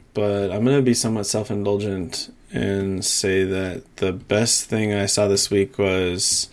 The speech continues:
uh, my name on the paperwork, I guess, for a new Tesla.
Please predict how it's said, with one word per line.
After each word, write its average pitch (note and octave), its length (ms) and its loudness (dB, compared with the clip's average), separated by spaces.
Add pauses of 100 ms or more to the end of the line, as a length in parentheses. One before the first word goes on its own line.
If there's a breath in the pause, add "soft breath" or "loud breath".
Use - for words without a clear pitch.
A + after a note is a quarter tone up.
(680 loud breath)
uh, F#2 600 2
my G2+ 320 0
name G#2 480 4
on G2 600 0
the E2+ 120 -4
paperwork, E3+ 880 4
I F#3+ 160 10
guess, A#3+ 560 6
for A#2 260 10
a A#2+ 60 12
new B2 160 12
Tesla. - 480 6